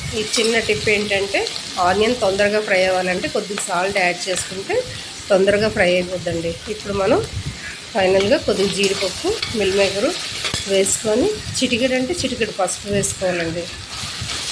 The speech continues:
వేసుకొని అంటే లైట్ కలర్ వస్తుందని, ఇంకేం కాదు, వేసుకోకపోయినా పర్వాలేదు.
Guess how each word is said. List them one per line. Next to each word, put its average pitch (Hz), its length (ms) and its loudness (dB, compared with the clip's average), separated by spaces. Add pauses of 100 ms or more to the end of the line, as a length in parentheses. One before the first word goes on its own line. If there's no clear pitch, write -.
వేసుకొని 208 500 2 (160)
అంటే 196 180 2 (100)
లైట్ 196 260 2 (160)
కలర్ 202 320 0
వస్తుందని, 190 440 -2 (160)
ఇంకేం 185 380 -4
కాదు, 180 200 -8 (680)
వేసుకోకపోయినా 214 680 4 (220)
పర్వాలేదు. 175 540 4